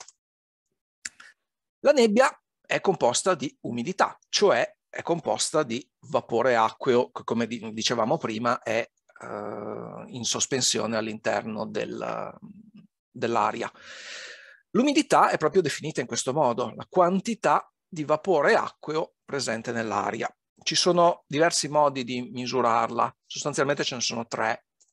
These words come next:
sono questi, eh, dal meno importante al più importante per noi dal punto di vista meteorologico e di pilotaggio. Eh, i primi due sono sostanzialmente una misura fisica che interessa ai fisici e poco di più.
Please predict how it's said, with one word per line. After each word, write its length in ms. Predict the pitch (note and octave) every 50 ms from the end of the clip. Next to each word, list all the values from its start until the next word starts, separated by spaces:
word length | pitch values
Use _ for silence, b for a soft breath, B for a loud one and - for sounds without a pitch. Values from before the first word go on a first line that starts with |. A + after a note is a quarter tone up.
| _ _ b b b b b b b
sono 260 | b - - B2+ B2+ B2
questi, 640 | - C3 A#2+ A#2 A#2 - - - - A2+ G#2+ - _ b b b b b b -
eh, 360 | B2+ B2+ B2+ B2+ B2 B2 B2+
dal 360 | A#2+ C#3 C3+ C#3 C#3 C3+ C3+ C3
meno 320 | C#3 C#3 D#3 E3 E3+ E3+
importante 920 | E3 D3 - D3 - - - D#3 C3+ C3+ C#3+ D3+ D3 - - E3 D3+ D#3+ D#3+
al 300 | - B2+ B2+ B2+ A#2+ A#2+ _
più 220 | - C#3+ C#3+ C#3
importante 880 | C3+ C3+ A#2+ C3 B2 - - - B2 B2 B2 A#2+ A2+ - B2+ A#2 - _ _ _ - C3
per 180 | A#2+ A2+ -
noi 440 | A#2+ A#2 A#2 A#2 A#2+ A#2+ A#2 A#2 A#2
dal 160 | - A2+ G#2
punto 240 | - - A2+ A2 A#2
di 100 | A2+ A2
vista 1080 | - A2+ - - - - A2+ A2 A2 A2 G#2+ G#2+ G#2+ G#2+ A#2 A2 A2 A#2 G#2+ A#2+ B2 -
meteorologico 1000 | A2 A#2 A2 - - A2 A#2 A2+ A2 A2 A2+ A2 F2+ A#2 A2 - - A2+ A#2 G#2
e 140 | G2+ G#2+ G#2
di 80 | G#2+
pilotaggio. 640 | - A#2+ G#2+ A2 - - G#2+ G#2+ A#2 A2 A2+ - _ _ B B B B B B B B B B B B
Eh, 280 | B E3 E3 D#3+ D3 D#3
i 80 | D3+ -
primi 260 | - F#3 F#3 G3 F#3
due 260 | D#3+ E3+ F#3 G#3 G3+
sono 380 | F#3+ - - E3+ E3 D#3 E3 D#3+
sostanzialmente 1040 | D3 - D3 - D3+ C3+ C3 C#3+ B2+ B2+ C3 C3 B2 - C#3+ C3+ C3 B2+ C3 B2+ B2
una 220 | B2 B2 B2 A#2+
misura 320 | A#2+ A#2+ A2+ B2 B2 A#2+
fisica 720 | - - B2+ A#2+ A#2 - B2 - - B2 G#2 G#2+ A2+ G#2 -
che 140 | - A#2 G#2+
interessa 600 | G#2+ G#2 A2 A2+ - A2 G#2+ A2 G#2+ - A2+ G#2+
ai 160 | G#2+ G#2 -
fisici 460 | - - G#2+ G2+ - G2+ - - A#2+
e 20 |
poco 240 | - - A2 - B2+
di 100 | G2 G#2+
più. 240 | - C#3 B2+ A2+